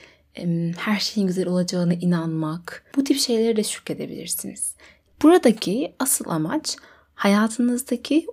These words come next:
olumlu şeylere karşı bir farkındalık geliştirebilmek. Tabii ki de bu iyi gelen şeyler kısmına herkes kendiliğinden bir katkıda bulunabilir. Ya da tamamen kendinize göre revize edebilirsiniz.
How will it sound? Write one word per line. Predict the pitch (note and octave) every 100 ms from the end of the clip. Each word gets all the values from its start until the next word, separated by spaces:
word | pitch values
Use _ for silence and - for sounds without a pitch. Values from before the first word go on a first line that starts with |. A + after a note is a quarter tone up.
| -
olumlu | G#3 G#3+ A3 A#3+
şeylere | - A3 G#3+ A3
karşı | A#3+ - E3 F3 - A#3+ D4 -
bir | - C4+
farkındalık | - G3+ F#3 G3+ F3 D#3 F3
geliştirebilmek. | - - - - - - - - - - _ _ _
Tabii | - D#4 G#3+ -
ki | A3
de | F#3+ G#3+
bu | A3 A3+
iyi | A3+ -
gelen | G3+ E3+ F3+
şeyler | - F#3+ F#3 F3+ F#3
kısmına | - - F3 D3 D#3 B3+
herkes | - B3+ B3 - G3 A3+ - - _ -
kendiliğinden | A#3 A3 G3 C#3 C#3+ F3+ A#3+
bir | G#3
katkıda | - F3+ - F3+ G3+
bulunabilir. | D#3 D3+ F#3 G3+ - - - - - - -
Ya | G#3
da | E3+ G#3
tamamen | A3 G3+ E3 E3
kendinize | F#3 F3 D#3+ E3 D#3+ E3
göre | D3 D3 F#3+
revize | F3 D3 -
edebilirsiniz. | F3 E3+ D#3+ - - - - - -